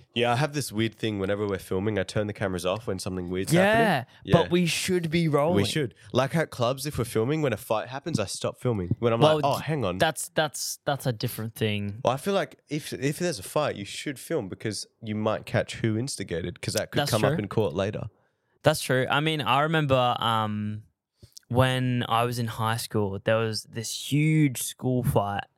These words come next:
Speaker 2: Huge. Everyone gathered round on the school oval.
Speaker 1: Damn.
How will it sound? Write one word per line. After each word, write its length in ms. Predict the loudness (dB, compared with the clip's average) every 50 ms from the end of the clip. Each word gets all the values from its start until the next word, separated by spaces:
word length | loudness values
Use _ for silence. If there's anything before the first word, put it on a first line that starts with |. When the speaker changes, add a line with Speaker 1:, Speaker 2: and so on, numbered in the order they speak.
| _ _ _ _ -14
Speaker 2:
Huge. 800 | -10 -8 -6 -4 -2 0 2 2 2 0 -2 -4 -8 -12 -16 _ _ _ _ _ _ _ _ _ -2
Everyone 560 | -2 -2 0 2 2 2 2 2 0 -2 -2 -4 -6 -6
gathered 540 | -4 -4 -2 -2 0 0 0 0 0 0
round 420 | 0 2 2 2 2 0 0 -2 -2
on 120 | -2 -2
the 60 | -2
school 440 | -2 -4 -6 -4 -2 0 0 2 2
oval. 480 | 2 2 2 0 -2 -2 -4 -4 -2 0
Speaker 1:
Damn. 480 | 0 0 0 -2 -4 -4 -6 -8 -12